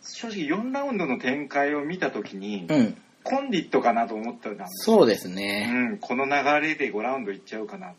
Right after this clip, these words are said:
Speaker 2: うん。
Speaker 1: うん。
Speaker 2: なんかそれをさせないのがローラーっぽいですよね。
Speaker 1: ぽいですね。
Speaker 2: 最後の一分ぐらいは、もう大激闘でしたよね。
Speaker 1: はい。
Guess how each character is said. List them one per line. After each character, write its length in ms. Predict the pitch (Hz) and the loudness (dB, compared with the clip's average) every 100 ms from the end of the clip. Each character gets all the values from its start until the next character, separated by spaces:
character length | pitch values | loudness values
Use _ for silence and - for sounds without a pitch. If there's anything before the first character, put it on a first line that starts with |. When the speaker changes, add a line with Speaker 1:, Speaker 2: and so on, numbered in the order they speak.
| - | -4
Speaker 2:
う 20 | |
ん。 40 | 127 | 2
Speaker 1:
う 40 | |
ん。 1160 | 113 107 104 95 110 120 _ 101 101 98 92 90 | 2 2 0 -4 -10 -16 _ -14 -12 -12 -14 -16
Speaker 2:
な 80 | 87 | -14
ん 20 | |
か 60 | 87 | -12
そ 180 | - 110 | -10 -2
れ 120 | 135 | 6
を 120 | 160 | 6
さ 220 | 165 - | 4 -4
せ 180 | 131 170 | -2 0
な 200 | 170 175 | 2 4
い 180 | 170 175 - _ _ 123 | 4 0 -10 _ _ 2
の 140 | 131 | 4
が 120 | 123 | 6
ロ 120 | 107 104 104 | 4 2 2
ー 40 | |
ラ 180 | 107 113 | 2 2
ー 40 | 110 | 0
っ 80 | - | -2
ぽ 140 | - 131 | 6 8
い 80 | 110 | 8
で 100 | 92 | 4
す 120 | - | -2
よ 140 | 92 | -6
ね。 400 | 87 90 92 92 95 | -6 -8 -6 -4 -2
Speaker 1:
ぽ 140 | 110 | -2
い 100 | 110 | -2
で 120 | 101 | -4
す 100 | 98 | -6
ね。 500 | 101 104 120 120 120 - - _ _ | -6 -4 -2 -4 -8 -14 -20 _ _
Speaker 2:
最 340 | - - 190 | -12 0 2
後 140 | 190 123 | 4 4
の 180 | 107 95 | 4 0
一 160 | 95 - _ | -6 -10 _
分 280 | 147 147 156 | 0 2 6
ぐ 100 | 160 | 8
ら 180 | 151 107 | 10 10
い 80 | 92 | 6
は、 380 | 92 92 82 - _ _ _ _ _ _ _ _ | 2 0 -4 -10 _ _ _ _ _ _ _ _
も 80 | 101 | -12
う 40 | 90 | -6
大 280 | 104 113 151 | 2 2 4
激 280 | 160 170 | 2 0
闘 220 | - 131 98 | 6 8 8
で 100 | 85 | 2
し 100 | - | -4
た 60 | |
よ 120 | 85 78 | -8 -8
ね。 160 | 90 | -6
Speaker 1:
は 220 | 95 104 | -2 0
い。 260 | 101 98 101 | -2 -4 -12